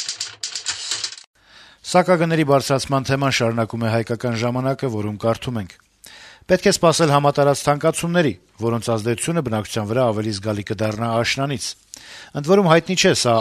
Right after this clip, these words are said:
առաջիկա տարիների համար վերջին նման թանկացումն է, թե սա միայն սկիզբն է։ Խնդիրն այն է, որ գազի սակագինը պետք է բարձրանար մինչև երկու հարյուր քսանմեկ դրամ, այսինքն ավելի քան վաթսուն տոկոսով,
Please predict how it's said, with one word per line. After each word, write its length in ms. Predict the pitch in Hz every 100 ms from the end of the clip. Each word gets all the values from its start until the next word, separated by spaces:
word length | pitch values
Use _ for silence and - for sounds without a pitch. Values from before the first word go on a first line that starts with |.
| 107
առաջիկա 420 | 127 120 135 135 127
տարիների 400 | 123 127 131 135
համար 280 | 123 131 143
վերջին 380 | 117 113 - 117
նման 240 | 117 123 120
թանկացումն 560 | 131 131 147 - 214
է, 60 | 135
թե 160 | - 180 175 -
սա 180 | - 214 196
միայն 160 | 175
սկիզբն 460 | 147 - 156 131 104
է։ 40 | - _ - - -
Խնդիրն 320 | 185 208 196
այն 100 | 214
է, 60 | 185
որ 100 | 151
գազի 300 | 127 131 135
սակագինը 520 | - 127 131 123 180 180
պետք 220 | 123 -
է 60 | 123
բարձրանար 500 | 117 113 120 120 120 113
մինչև 300 | 104 117 117
երկու 180 | 110 120
հարյուր 140 | 120
քսանմեկ 440 | - 135 143 139 131
դրամ, 240 | 165 101 -
այսինքն 480 | 107 101 113 131 131 - - -
ավելի 200 | 170 160 147
քան 200 | 135 107
վաթսուն 320 | 117 - 127
տոկոսով, 460 | 135 131 151 -